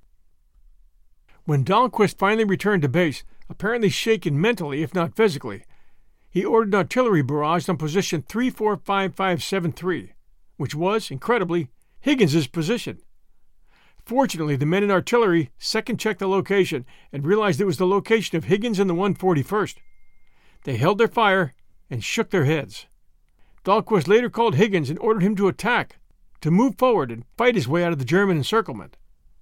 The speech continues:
Higgins told him he didn't have enough men and ammunition. No, he wouldn't do it. Later on October twenty-ninth,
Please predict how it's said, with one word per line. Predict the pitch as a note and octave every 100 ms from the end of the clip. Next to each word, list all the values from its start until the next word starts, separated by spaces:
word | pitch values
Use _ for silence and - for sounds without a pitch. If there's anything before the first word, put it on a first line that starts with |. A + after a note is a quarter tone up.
| - - -
Higgins | - B3+ B3 -
told | G#3 G#3+
him |
he | G#3+
didn't | F#3 A3+
have | F3 G#3
enough | G3+ F#3+ F3
men | F3+ A3
and | G3+
ammunition. | F#3 F3 B3+ - A#2+ - - - - -
No, | D#3+ G3+
he | G3+
wouldn't | A3 G#3 D3
do | D#3 G3
it. | - - - _ - - _ - _ - _ -
Later | D3 B3 A3+
on | F3+
October | F3 - A3 G3
twenty-ninth, | - G3 E3 F#3 G#3